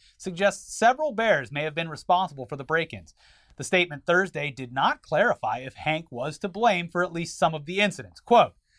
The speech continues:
"While recent incidents of bears invading homes were originally thought to be a single bear,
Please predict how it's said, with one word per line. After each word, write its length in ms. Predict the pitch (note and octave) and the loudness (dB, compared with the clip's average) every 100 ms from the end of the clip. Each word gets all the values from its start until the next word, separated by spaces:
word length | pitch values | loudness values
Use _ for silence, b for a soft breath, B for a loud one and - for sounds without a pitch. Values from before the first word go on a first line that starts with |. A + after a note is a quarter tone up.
| _ _ | _ _
"While 260 | A2+ A#2 B2+ | -6 -4 -4
recent 340 | E3 E3+ E3 | -6 -8 -8
incidents 380 | F#3 F3+ E3 D#3 | -8 -6 -6 -8
of 140 | C3+ | -10
bears 320 | A2+ D3+ F#3 D3+ | -4 -2 -2 -4
invading 380 | C#3+ D#3 D3 C3+ | -6 -6 -4 -2
homes 280 | F3+ E3 | -2 -2
were 160 | C#3 D3 | -8 -6
originally 420 | D3+ A3+ C4 A3+ | -6 -6 -8 -10
thought 260 | F3+ F3+ E3 | 0 0 0
to 80 | - | -8
be 120 | D3 | -10
a 100 | - | -10
single 380 | - B3+ F4 A#3 | -8 -8 -4 -4
bear, 340 | C3+ G#2 C#3 | -2 -6 -10